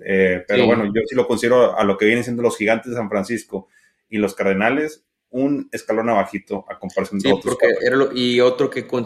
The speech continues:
Speaker 2: mucha gente habla, habla de Cincinnati, habla de Pittsburgh, pero como tú dices, son equipos de
Speaker 1: Oh, market
Speaker 2: mercados
Speaker 1: teams.
Speaker 2: más chicos, sí,
Speaker 1: Sí.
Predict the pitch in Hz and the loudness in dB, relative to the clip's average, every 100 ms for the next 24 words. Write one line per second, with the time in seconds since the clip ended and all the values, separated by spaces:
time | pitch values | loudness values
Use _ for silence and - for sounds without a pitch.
0 | - 123 123 127 123 120 113 120 113 113 | -6 -6 -4 -2 -4 0 2 2 2 2
1 | 120 113 120 113 107 113 117 120 113 120 | 2 0 -2 -6 -2 -2 0 0 2 2
2 | 110 120 120 135 127 117 113 113 110 107 | 0 -4 -2 -4 -2 0 0 0 -4 -4
3 | 131 135 131 120 123 120 123 - 135 120 | -4 -2 -4 -4 -4 -4 -8 -4 0 2
4 | 113 104 - - _ - 131 123 - 113 | 2 2 -2 -14 _ -4 0 0 2 2
5 | 123 123 117 - 117 113 107 - 113 95 | 2 0 -4 -6 -4 -4 -6 -2 -2 -2